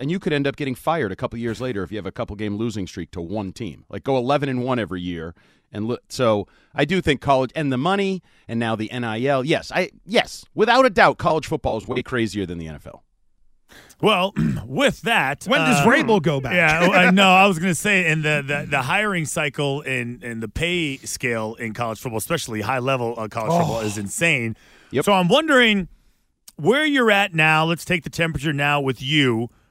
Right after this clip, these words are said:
Speaker 2: Now you're, you're past forty-eight hour mark. You're going into day, what, day three since the last game. Uh,
Speaker 1: Mm.
Speaker 2: is that a good thing or a bad thing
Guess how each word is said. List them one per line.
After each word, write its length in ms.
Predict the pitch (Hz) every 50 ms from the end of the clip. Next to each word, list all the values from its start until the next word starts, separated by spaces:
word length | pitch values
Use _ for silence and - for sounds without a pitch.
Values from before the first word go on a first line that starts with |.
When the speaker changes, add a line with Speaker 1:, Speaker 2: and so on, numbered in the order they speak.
| _ _ -
Speaker 2:
Now 300 | 135 143 156 165 170 160
you're, 320 | 156 147 147 139 139 143
you're 180 | 143 139 135 131
past 340 | 110 - 180 202 208 180 - -
forty-eight 400 | 190 185 180 170 165 165 165 156
hour 280 | 151 151 151 156 160 156
mark. 420 | 151 147 151 147 147 151 139 -
You're 140 | 135 123 117
going 280 | 110 156 170 180 180 170
into 160 | 170 156 151
day, 260 | 131 135 131 127 117 117
what, 280 | 139 135 127 117 98 85
day 220 | - 135 156 160
three 560 | 143 - - 123 131 151 160 156 151 151 147 139
since 300 | - - 143 135 - -
the 100 | 135 123
last 380 | 120 120 117 117 107 - 135 123
game. 480 | 156 170 170 165 165 160 160 151 151 139 - _ _ _ _ _ _ -
Uh, 220 | 139 139 135 143
Speaker 1:
Mm. 60 | 151
Speaker 2:
is 80 | 139 117
that 140 | 175 175 160
a 40 | 139
good 240 | 110 - 247 - -
thing 200 | 233 220 214 202
or 100 | 190 170
a 40 | 143
bad 300 | 139 156 147 147 139 -
thing 280 | - 107 98 85 80